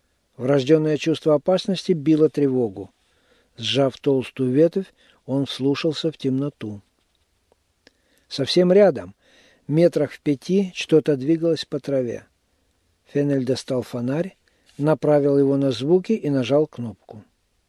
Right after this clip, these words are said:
Мощный луч осветил большое животное. По лисьей голове грязно-желтой с черными пятнами шерсти Феннель понял, что перед ним гиена. Через мгновение она исчезла в кустах, но этого хватило, чтобы Феннель в панике вскочил на ноги.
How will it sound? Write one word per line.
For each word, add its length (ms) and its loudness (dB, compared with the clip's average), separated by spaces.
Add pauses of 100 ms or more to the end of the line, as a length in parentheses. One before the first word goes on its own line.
Мощный 440 -2
луч 260 0
осветил 440 -2
большое 440 2
животное. 680 -4 (600)
По 80 2
лисьей 380 4
голове 440 6
грязно-желтой 920 2
с 40 -8
черными 380 2
пятнами 400 0
шерсти 560 0 (200)
Феннель 440 4
понял, 400 2
что 200 -4
перед 320 0
ним 260 -2
гиена. 580 0 (1160)
Через 280 4
мгновение 480 4
она 180 0
исчезла 380 0
в 80 -18
кустах, 540 -2 (380)
но 200 0
этого 340 6
хватило, 540 2
чтобы 280 0
Феннель 380 0
в 80 -20
панике 400 -2
вскочил 420 -4
на 140 -2
ноги. 420 -6